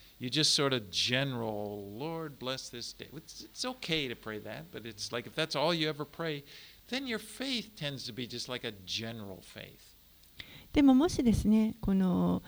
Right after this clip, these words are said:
Speaker 2: なんか、がっかりしてしまうことが怖いからといって、何か具体的な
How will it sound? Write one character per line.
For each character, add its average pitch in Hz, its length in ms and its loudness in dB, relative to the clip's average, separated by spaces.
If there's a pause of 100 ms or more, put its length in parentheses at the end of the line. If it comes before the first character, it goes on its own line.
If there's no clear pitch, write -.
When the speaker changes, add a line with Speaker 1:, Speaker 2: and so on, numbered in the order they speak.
(220)
Speaker 2:
な 190 100 8
ん - 20 -2
か、 175 100 2
が 175 120 8
っ 175 60 4
か - 120 2
り 196 80 6
し - 80 6
て - 80 4
し 170 140 2
ま 190 120 6
う 185 60 4
こ - 100 -2
と 175 120 6
が 165 100 6
怖 196 300 6
い 220 60 2
か 175 120 2
ら 165 80 2
と 165 140 0
い 165 40 4
っ - 20 0
て、 269 380 0 (400)
何 196 220 6
か 170 400 0 (180)
具 180 140 8
体 185 220 8
的 196 240 2
な 226 340 4